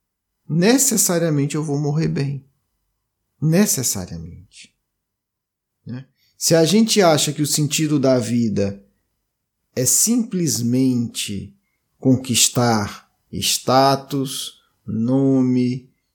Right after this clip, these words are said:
dinheiro, sucesso, prazeres físicos,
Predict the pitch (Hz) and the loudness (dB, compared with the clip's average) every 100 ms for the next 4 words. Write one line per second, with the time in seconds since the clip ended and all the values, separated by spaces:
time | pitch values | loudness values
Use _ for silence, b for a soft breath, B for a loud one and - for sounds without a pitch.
0 | _ 98 98 107 107 131 147 143 139 135 | _ -10 -6 -4 -2 2 4 4 4 2
1 | 123 123 120 - _ - - 104 - - | 2 -2 -4 -12 _ -14 -12 -4 0 2
2 | 123 127 143 131 123 - 123 113 - b | 4 4 4 2 0 -2 -4 -6 -10 b
3 | b - 120 120 120 113 110 - - 147 | b -6 -2 0 0 0 0 -2 -2 -2
4 | 175 147 113 98 92 - - | -2 -2 -4 -6 -8 -8 -10